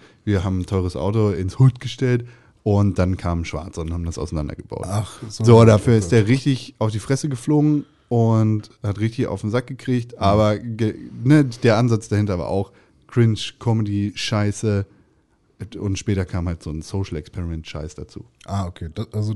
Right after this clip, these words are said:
Speaker 2: ja, okay, dann verstehe ich das. Also quasi so gefakte Social Experiments auch.
Speaker 1: Ja,
Speaker 2: Weil
Speaker 1: okay.
Speaker 2: es waren ja dann Schauspieler.
Speaker 1: Genau, der,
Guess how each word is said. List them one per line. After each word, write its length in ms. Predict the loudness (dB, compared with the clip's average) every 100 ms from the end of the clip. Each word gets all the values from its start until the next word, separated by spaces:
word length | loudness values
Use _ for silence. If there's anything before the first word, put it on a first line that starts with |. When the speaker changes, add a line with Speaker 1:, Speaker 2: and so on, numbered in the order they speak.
| -6
Speaker 2:
ja, 100 | -6
okay, 160 | -6 -6
dann 160 | -8 -8
verstehe 300 | -10 -8 -8
ich 80 | -8
das. 200 | -16 _ -20 -20 -20 -20 -8
Also 460 | 0 4 6 4 2 -8 _
quasi 260 | 4 4 6
so 120 | 4
gefakte 680 | 2 4 6 6 6 0
Social 460 | 0 2 2 2 -2
Experiments 720 | -4 -2 0 2 2 0 -2
auch. 580 | -4 -2 0 -2 -6 -20 _ _ _ -4
Speaker 1:
Ja, 200 | 0 6
Speaker 2:
Weil 140 | 8 8
Speaker 1:
okay. 80 | 6
Speaker 2:
es 100 | 8
waren 180 | 8 10
ja 120 | 8
dann 160 | 6 4
Schauspieler. 680 | 4 4 2 2 2 2 -2 4
Speaker 1:
Genau, 260 | 4 4
der, 200 | 2 -2